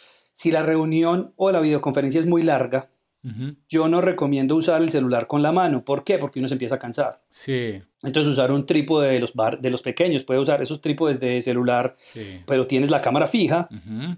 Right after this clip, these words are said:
Speaker 1: y revisar el sonido. Eso sí creo que es fundamental.
Speaker 2: Sí.
Speaker 1: Un micrófono de audífonos, siempre usar, em,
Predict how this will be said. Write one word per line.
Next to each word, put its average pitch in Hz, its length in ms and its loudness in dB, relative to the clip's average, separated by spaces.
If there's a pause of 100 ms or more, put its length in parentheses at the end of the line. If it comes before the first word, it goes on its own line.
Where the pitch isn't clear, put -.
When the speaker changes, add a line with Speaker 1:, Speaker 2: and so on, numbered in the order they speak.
(160)
Speaker 1:
y 202 240 0
revisar 131 460 0
el 131 80 -2
sonido. 135 320 0 (100)
Eso 147 240 0
sí 165 160 -2
creo 156 240 2
que 151 140 0
es 147 200 -8 (220)
fundamental. 123 800 0
Speaker 2:
Sí. 104 360 -12
Speaker 1:
Un 139 340 0
micrófono 160 840 2
de 135 120 2
audífonos, 160 960 0
siempre 156 300 0
usar, 160 320 0
em, 151 640 0